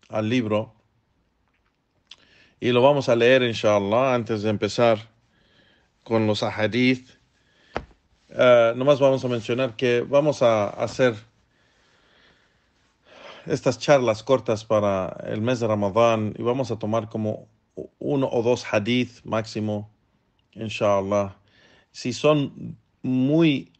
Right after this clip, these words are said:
cortos los hadith y los comentarios, puede ser que, eh, um, ah, as-, ah, leamos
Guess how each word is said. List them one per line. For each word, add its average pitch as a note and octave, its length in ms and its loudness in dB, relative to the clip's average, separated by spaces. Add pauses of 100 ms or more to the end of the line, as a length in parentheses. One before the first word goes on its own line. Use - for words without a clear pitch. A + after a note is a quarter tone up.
(140)
cortos A#2+ 460 -2
los G#2 200 -10
hadith B2 460 -2
y G#2+ 140 -4
los G#2 180 -8
comentarios, A#2+ 640 -2
puede C#3+ 400 2
ser A2+ 200 -6
que, A2 300 -4 (120)
eh, - 680 -2
um, G2+ 180 -4 (920)
ah, - 580 -8 (400)
as-, A#2+ 380 -6
ah, G2+ 500 -4
leamos A#2 720 -2